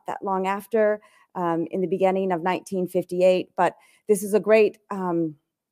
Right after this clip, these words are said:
example of part of what began the space race and this competition between the U S and the Soviet Union, um, and how they looked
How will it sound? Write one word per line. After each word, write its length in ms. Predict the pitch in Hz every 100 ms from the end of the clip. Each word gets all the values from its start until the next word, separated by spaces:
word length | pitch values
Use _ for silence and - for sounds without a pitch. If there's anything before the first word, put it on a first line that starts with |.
| _ _ _ - -
example 640 | 226 190 214 214 196 180
of 440 | - 185 180 175 175 - -
part 280 | - 208
of 80 | 196
what 180 | 175 -
began 320 | 175 190 180
the 80 | 165
space 400 | - 170 156 -
race 340 | 147 165 - -
and 160 | 170 165
this 120 | 156
competition 720 | - 202 196 185 180 - 160
between 500 | 151 165 - 165 156 156 _ _ -
the 80 | 175
U 200 | 165 170
S 260 | 160 - -
and 140 | 180 170
the 60 |
Soviet 360 | 160 160 151 -
Union, 420 | 165 160 147 143 - _ _ -
um, 240 | 151 151 -
and 240 | 185 170 170
how 220 | 180 202
they 120 | 185
looked 440 | 185 220 214 -